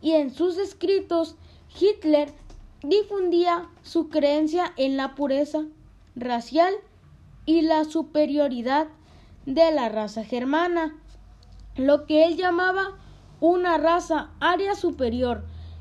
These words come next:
Declaró que su raza debía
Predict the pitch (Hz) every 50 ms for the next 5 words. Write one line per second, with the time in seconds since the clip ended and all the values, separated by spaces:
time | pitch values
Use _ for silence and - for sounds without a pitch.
0 | - - - 262 254 320 330 320 - 320 320 302 302 302 339 392 427 415 - 440
1 | 440 - - 330 302 277 285 294 311 311 - 349 339 370 - - - - - -
2 | - - 262 254 285 285 277 233 285 311 370 392 415 403 415